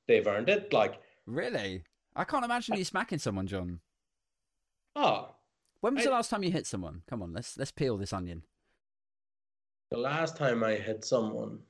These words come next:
Speaker 1: I can't remember the last time I struck someone. The last time I've,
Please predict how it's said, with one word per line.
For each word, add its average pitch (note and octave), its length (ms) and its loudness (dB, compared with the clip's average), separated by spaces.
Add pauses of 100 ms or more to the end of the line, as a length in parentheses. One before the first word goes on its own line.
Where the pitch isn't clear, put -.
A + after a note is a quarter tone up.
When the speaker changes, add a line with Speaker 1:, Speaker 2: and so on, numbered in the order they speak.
(1160)
Speaker 1:
I - 20 -8
can't A#3 200 8
remember A#3+ 200 10
the F3 60 10
last D#3+ 180 8
time C#3 120 6
I - 20 6
struck C3 400 2
someone. C3+ 260 4
The B2+ 60 4
last F3+ 320 2
time D3 260 4
I've, G#2+ 260 -2